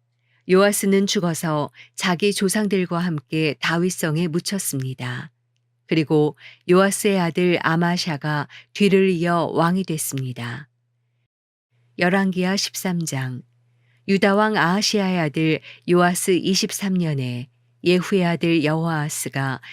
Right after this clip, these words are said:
사마리아에서 이스라엘의 왕이 돼 십칠 년 동안 다스렸습니다. 그는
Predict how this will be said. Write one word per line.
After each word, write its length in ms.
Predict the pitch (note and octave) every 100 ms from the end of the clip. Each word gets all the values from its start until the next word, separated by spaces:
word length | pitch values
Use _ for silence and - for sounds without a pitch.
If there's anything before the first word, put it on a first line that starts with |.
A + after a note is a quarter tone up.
| -
사마리아에서 1160 | - G#3+ G3 F#3+ F3+ E3 D#3 D3 - E3 D#3 C3+ - -
이스라엘의 680 | - F#3+ - G3+ G3 F3+ G3
왕이 360 | D#3+ D#3 E3+ E3
돼 320 | D#3+ D3+ C#3+ - -
십칠 440 | - A3+ - B3 G#3+
년 180 | G3+
동안 400 | G3 F3 F3+ E3+
다스렸습니다. 1120 | C#3+ E3 - E3+ D#3+ - C#3 B2+ B2+ B2 B2+ - _ _ _ _ _ _
그는 400 | G3 E3+ E3